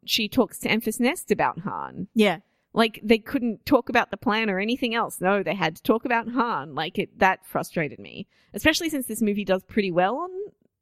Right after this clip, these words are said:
Speaker 1: on, for the most part, on
Speaker 2: Yeah,
Speaker 1: its
Speaker 2: on that
Speaker 1: depiction
Speaker 2: front.
Speaker 1: of women.
Speaker 2: Yeah.
Speaker 1: And L three is so cool. She deserves better. There's a, oh, there, there's a mention of, um, spice at one point. Like, it seemed like, um, Kira said,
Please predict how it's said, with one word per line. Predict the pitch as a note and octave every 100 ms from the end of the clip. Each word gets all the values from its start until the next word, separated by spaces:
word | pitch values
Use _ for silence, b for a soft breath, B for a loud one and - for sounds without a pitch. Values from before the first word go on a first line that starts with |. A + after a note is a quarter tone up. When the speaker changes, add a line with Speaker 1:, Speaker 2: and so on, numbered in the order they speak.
| - A#3
Speaker 1:
on, | A3+ A3 -
for | -
the | A3+
most | G#3+ B3+ -
part, | A3+ B2 - -
on | -
Speaker 2:
Yeah, | A4+ - G#3+ -
Speaker 1:
its | F3 -
Speaker 2:
on | G3+
that | F3+ -
Speaker 1:
depiction | -
Speaker 2:
front. | D3+
Speaker 1:
of | D3+ -
women. | E3+ C3+ A#2 A#2 -
Speaker 2:
Yeah. | E4+ F#3 - _ _ -
Speaker 1:
And | A3
L | A#3+
three | C#4+ C4+
is | -
so | -
cool. | - C4 A3+ -
She | -
deserves | - B3 A#3 -
better. | - - - - _ _ _ -
There's | A#3+ C#4
a, | C#4+ -
oh, | B3+
there, | B3
there's | B3 B3
a | C4
mention | C#4 - C#4+
of, | B3 A3
um, | G3+ F3 D#3+ - _ _ _
spice | - - - - - D3+ C#4 - F#4
at | E4+
one | D#4+ D#4
point. | D#4 D#4 D4+ - - _ _ -
Like, | A3+ G#3 - - _ _ _ _ _ -
it | A3+
seemed | - - A3+ A#3 A#3
like, | G#3+ G3 A3
um, | F#3 F3 E3+ E3 C#3+ _ _ _ -
Kira | - B3 G#3+ F#3+
said, | - G#3+ F3+ F3